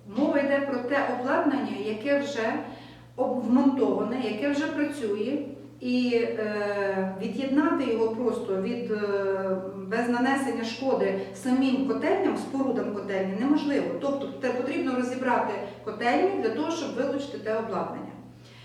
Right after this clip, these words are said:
Тому стоїть питання саме про викуп. І процедура, яка має бути проведена, це має бути переговорна процедура.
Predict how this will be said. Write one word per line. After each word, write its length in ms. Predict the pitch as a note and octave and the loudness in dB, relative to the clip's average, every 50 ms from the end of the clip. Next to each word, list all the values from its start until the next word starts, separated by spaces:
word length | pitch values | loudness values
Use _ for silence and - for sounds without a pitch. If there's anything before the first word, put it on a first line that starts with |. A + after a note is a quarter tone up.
| - - - - - | -20 -20 -20 -8 0
Тому 260 | - D4+ - - A#4+ | 2 4 4 4 4
стоїть 360 | - - - D4+ F4 F4+ D#4+ | 2 0 2 4 4 4 4
питання 380 | C#4 C#4 C#4 D4+ E4+ G4 - - | 2 0 2 4 4 4 4 2
саме 300 | - - B3+ C#4 D4+ D4+ | 2 2 4 4 4 4
про 180 | - - C#4 C4+ - | 4 2 -2 -2 0
викуп. 360 | B3+ B3+ - - C3 B2+ - - - - - - - - - - - - - - - - - - - - - - - | 0 -2 -2 -2 -4 -6 -8 -10 -14 -16 -18 -20 -20 -20 -20 -20 -20 -20 -20 -20 -20 -20 -20 -20 -20 -20 -18 -4 2
І 360 | D4 D4+ D4 C#4 C4 B3 - - A#3+ - - | 6 6 6 6 6 4 4 2 2 0 0
процедура, 540 | C#4 C#4+ - - - - F#4 A#4 B4+ A4 | 0 0 0 0 0 4 6 6 8 8
яка 420 | F#4+ - - - - A#3 A3+ A3 A3 | 6 4 4 4 4 4 4 4 2
має 240 | A3+ A#3+ A3+ A3 A3 | 2 2 2 2 2
бути 200 | A3 A3+ A3 A3 | 0 0 -2 -2
проведена, 580 | G#3 A#3 C4+ C#4 - - - - D4 C4+ G#3+ A3 | -2 0 0 2 2 2 4 4 4 4 2 2
це 140 | - B3+ B3 | 0 0 2
має 240 | B3 B3 B3 B3+ B3+ | 2 4 2 2 2
бути 220 | - F#4 F4+ G4+ - - - - - - - | 2 4 4 4 2 0 -4 -6 -8 -10 -4
переговорна 680 | - B3 B3 B3 A#3+ A#3+ B3 A#3+ A#3+ C#4+ D#4+ F#4 F#4+ F4+ | -2 0 2 2 4 4 4 2 2 2 2 2 2 2
процедура. 560 | F4+ - C#4+ C#4 - C4 A3+ F#3+ - - - | 0 -2 -2 -6 -6 -8 -8 -6 -8 -8 -8